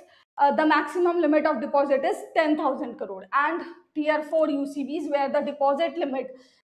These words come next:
is more than ten thousand crore. So guys, here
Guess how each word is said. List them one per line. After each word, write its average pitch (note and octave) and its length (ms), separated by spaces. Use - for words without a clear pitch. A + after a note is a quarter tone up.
is C#4+ 140
more D4 420
than C#4+ 260
ten C#4+ 240
thousand C#4 540
crore. A#3 320
So C#4+ 140
guys, D#4+ 340
here D#4+ 240